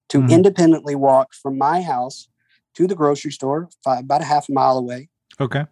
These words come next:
Speaker 1: go through the store, get my groceries,
Speaker 2: Mm-hmm.
Speaker 1: walk back home,
Speaker 2: Mm-hmm.
Speaker 1: you know, all with my son as a father.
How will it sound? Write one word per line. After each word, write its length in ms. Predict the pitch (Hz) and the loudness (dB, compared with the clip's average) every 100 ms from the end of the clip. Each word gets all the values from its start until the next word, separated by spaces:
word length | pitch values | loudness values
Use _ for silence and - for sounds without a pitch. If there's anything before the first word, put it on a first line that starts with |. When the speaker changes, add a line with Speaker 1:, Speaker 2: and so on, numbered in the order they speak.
| _ | _
Speaker 1:
go 180 | 139 151 | -2 -2
through 200 | 160 165 | 2 0
the 100 | 160 | 0
store, 540 | - - 143 143 143 139 | -8 -4 0 0 0 -4
get 260 | 139 156 | -6 -4
my 140 | 156 156 | -4 -4
groceries, 800 | 147 143 143 143 143 147 - - | -2 -2 -4 -8 -8 -10 -14 -4
Speaker 2:
Mm-hmm. 240 | 127 127 147 - _ _ _ _ _ | 0 0 0 -6 _ _ _ _ _
Speaker 1:
walk 420 | 113 120 135 131 - _ 120 | -4 2 2 2 -4 _ -2
back 340 | 131 160 196 - | 2 2 -2 -6
home, 400 | 143 135 135 143 _ - | -4 -4 -6 -12 _ -4
Speaker 2:
Mm-hmm. 200 | 123 120 | 0 0
Speaker 1:
you 60 | 131 | -2
know, 120 | 135 | -4
all 240 | 135 147 202 | 2 2 2
with 140 | 220 - | -4 -8
my 120 | 190 | -8
son 400 | - 165 156 156 | -4 -2 -2 -2
as 180 | 143 139 | -6 -10
a 60 | |
father. 440 | - 127 120 123 | -2 -2 -2 -6